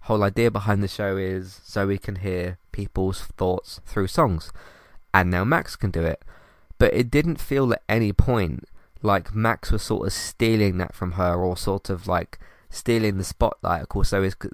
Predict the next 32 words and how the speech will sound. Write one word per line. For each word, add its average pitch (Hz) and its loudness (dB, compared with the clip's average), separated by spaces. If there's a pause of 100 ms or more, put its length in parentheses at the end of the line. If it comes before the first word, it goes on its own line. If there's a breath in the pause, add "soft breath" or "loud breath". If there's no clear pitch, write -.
(280)
you 95 0
know, 82 0
the 87 0
main 87 0
character, 117 2
obviously 87 -4
her 85 0
name's 87 2
in 85 0
the 82 -2
title. 113 2 (960)
But 104 0
it - -2
never 147 4
felt - 2
like 107 2
it 101 -2
was 98 -2
sort 110 2
of 101 0 (560 loud breath)
too 120 -2
shared 107 0
between 104 2
them, 101 2
or 90 -4 (520 soft breath)
I 117 2
thought 165 -4
it 104 -2
was 120 -2
quite 123 2
a 107 2
seamless 107 0